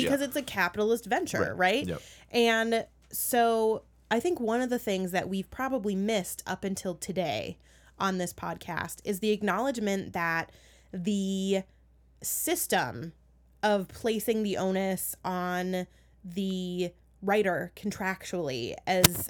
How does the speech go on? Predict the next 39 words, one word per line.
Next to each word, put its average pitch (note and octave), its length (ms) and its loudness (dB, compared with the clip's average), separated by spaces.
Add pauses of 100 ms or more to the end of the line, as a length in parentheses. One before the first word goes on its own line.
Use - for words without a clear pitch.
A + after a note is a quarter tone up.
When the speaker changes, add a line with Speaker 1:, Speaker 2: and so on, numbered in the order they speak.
Speaker 2:
as F#3 160 -2
opposed F3+ 540 -2
to F3 480 0
magazines E3+ 800 -4
and D#3 100 -8
as D#3 160 -6
opposed D#3+ 340 -6
to F3+ 80 -12
newspapers E3+ 840 -2 (540)
is B3+ 180 2
one C#4 120 4
of C4+ 60 2
the A#3+ 100 2
reasons G#3 400 -2
this G3 180 0
is F#3+ 100 -4
happening G3 420 0
now D#3 220 0
in D#3 100 -4
Speaker 1:
Mm-hmm. A2 280 -2
Speaker 2:
nonfiction. - 420 -6
Speaker 1:
Yeah. C3+ 140 -2 (260)
Speaker 2:
It's A#3 160 6
because A#3 340 0
there G3+ 300 2
isn't G#3+ 500 0
a F#3+ 80 0
structure G#3+ 760 0
in F#3 280 -2
place F3+ 600 -2 (280)
for G3+ 500 2
editors G3 520 2
to G3+ 120 -4
come F#3 460 -2 (160)
to F#3+ 440 -2
their F3+ 160 0
publisher F#3 560 -2
and E3+ 280 -4
say, E3+ 360 -2